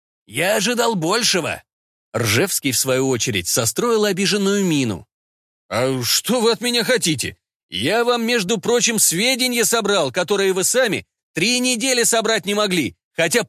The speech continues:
полуезда исколесили. Так ведь? Вы всех помещиков расспрашивали о Крестовском Костяшкине, но никто вам ничего сказать не мог, потому что этот тип ни с кем не знается. И вот я вам сведения приношу.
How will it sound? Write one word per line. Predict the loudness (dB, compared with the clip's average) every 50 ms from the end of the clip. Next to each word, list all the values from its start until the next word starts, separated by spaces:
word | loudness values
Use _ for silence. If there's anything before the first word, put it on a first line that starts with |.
| _ -6
полуезда | 0 0 0 0 0 -2 -2 0 0 0 0 0 0 0 0
исколесили. | 0 0 0 0 2 2 2 2 0 0 0 -2 -4 -6 _ _ _ _ -4
Так | -2 -2 -2 -2
ведь? | -2 -4 -4 -6 _ _ _ _ _ _ _ _ _ _
Вы | -2 0 0 0 2
всех | 2 2 2 2 2 2 0 0 -2 _ 0
помещиков | 0 0 0 0 0 0 0 0 -2 0 -2 -2 0
расспрашивали | 0 0 0 0 0 0 0 0 2 0 0 0 0
о | 0 0
Крестовском | 0 0 0 0 0 0 0 0 -2 -2 -2
Костяшкине, | -2 -2 -2 -2 -2 -2 -2 -2 -2 -2 -4 -4 -6 -8 _ _ _ _ _
но | -6 -2 -2
никто | 0 0 0 -2 -4 -6 -2 0 0 0
вам | 0 0 -2 -4 -8 _ -8
ничего | -2 0 0 0 0 0 0 0 0 0 2 2 2
сказать | 0 0 0 0 0 0 -2 -2 -2
не | -2 0
мог, | 0 0 0 -2 -2 -6 _ _ _ -8
потому | -4 -2 0 0 2
что | 0 0 -2 -4 -4 -2
этот | -2 -2 -2 -2 -4 -4 -4 -4
тип | -4 -4 -4 -2
ни | 0 0
с | 0 2
кем | 0 0 -2 0
не | -2 -2
знается. | 0 0 0 0 -2 -2 -2 -4 -6 -6 -12 _ _ _ _ _ -8
И | -4 -2 -2
вот | -2 0 0 -2 0 0
я | 0 0
вам | 0 0 2 2
сведения | 0 0 2 0 0 0 0 0 0 0 -2
приношу. | 0 0 0 0 0 -2 -2 -4 -6 -12